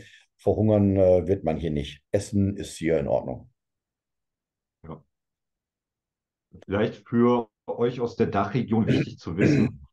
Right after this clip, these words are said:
Speaker 2: <clears throat> äh, in vielen Ländern, und das ist sehr ähnlich in Südamerika, genauso wie hier in Bosnien, hier zählen andere Werte. Hier steht die Familie an erster Stelle und nicht die Karriere.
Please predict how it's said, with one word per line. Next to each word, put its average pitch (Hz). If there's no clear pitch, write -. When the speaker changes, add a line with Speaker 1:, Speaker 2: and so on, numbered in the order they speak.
Speaker 2:
<clears throat> -
äh, 101
in 98
vielen 120
Ländern, 113
und 98
das 98
ist 98
sehr 110
ähnlich 120
in 101
Südamerika, 95
genauso 92
wie 92
hier 92
in 87
Bosnien, 110
hier 101
zählen 202
andere 90
Werte. 90
Hier 113
steht 120
die 110
Familie 110
an 95
erster 95
Stelle 98
und 98
nicht 98
die 95
Karriere. 98